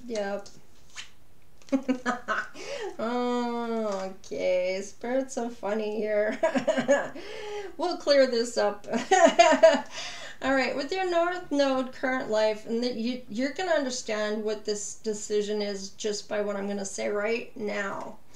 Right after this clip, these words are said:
Okay, so we have the Prince or pa-, Page of Wands. Okay, they say princess or prince, right?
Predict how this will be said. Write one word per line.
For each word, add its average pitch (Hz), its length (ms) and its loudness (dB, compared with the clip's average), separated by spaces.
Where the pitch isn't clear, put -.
Okay, 220 640 -2
so 247 420 -2
we 254 200 -2
have 330 240 2
the 233 500 -4
Prince 208 640 -6
or 202 200 -2
pa-, - 600 -10
Page 302 400 -6
of 226 280 -4
Wands. 196 640 -4
Okay, 208 240 -6
they 220 160 0
say 220 200 -2
princess 208 600 -4
or 202 140 -6
prince, - 520 -10
right? 214 320 -4